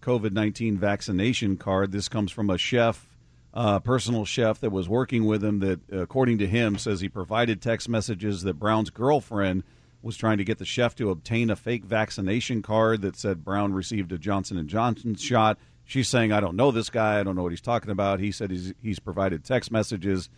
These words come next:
Uh, the Tampa Bay Bucks, for their part, are saying, "Hey, we,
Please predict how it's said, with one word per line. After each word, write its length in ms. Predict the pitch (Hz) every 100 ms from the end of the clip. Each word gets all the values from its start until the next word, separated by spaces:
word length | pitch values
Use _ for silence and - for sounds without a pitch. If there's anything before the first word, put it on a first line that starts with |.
| - - -
Uh, 280 | 101 95 95
the 120 | 95
Tampa 300 | - 107 113
Bay 140 | 98
Bucks, 320 | 85 127 123 -
for 120 | 107
their 220 | 123 123
part, 300 | - 120 107
are 60 | 101
saying, 340 | 113 104 98
"Hey, 180 | 110 95
we, 240 | 98 98